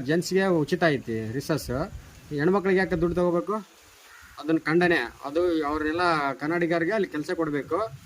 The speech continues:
ಅವ್ರು ಕನ್ನಡ ಭಾಷೆ ಬರ್ಲಾರ್ದಕ್ಕೆ ಹೆಣ್ಮಕ್ಳು ಅರ್ಥ ಆಗಲ್ಲ. ಅವ್ರು ಬ-, ದಸ್ ರೂಪಾಯಿದೇನ, ದಸ್ ರೂಪಾಯಿದೇನ ಅಂತ ಮಾತಾಡ್ತಾರೆ.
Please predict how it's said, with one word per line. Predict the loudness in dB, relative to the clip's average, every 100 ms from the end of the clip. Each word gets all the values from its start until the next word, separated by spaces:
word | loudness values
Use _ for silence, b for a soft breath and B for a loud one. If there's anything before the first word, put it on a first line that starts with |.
| -20 -18 -10
ಅವ್ರು | -8
ಕನ್ನಡ | -4 0 2
ಭಾಷೆ | 2 2 -2 -2
ಬರ್ಲಾರ್ದಕ್ಕೆ | 0 2 2 0 -2
ಹೆಣ್ಮಕ್ಳು | 0 2 2 0 0 0 0 2 2 0
ಅರ್ಥ | -2 0
ಆಗಲ್ಲ. | 0 0 -2 -4 -8 B -8 -4
ಅವ್ರು | -2
ಬ-, | 0
ದಸ್ | 0 -2
ರೂಪಾಯಿದೇನ, | -2 0 2 2 2
ದಸ್ | 0 -2
ರೂಪಾಯಿದೇನ | -2 0 2 0
ಅಂತ | 0
ಮಾತಾಡ್ತಾರೆ. | 0 0 0 0 -2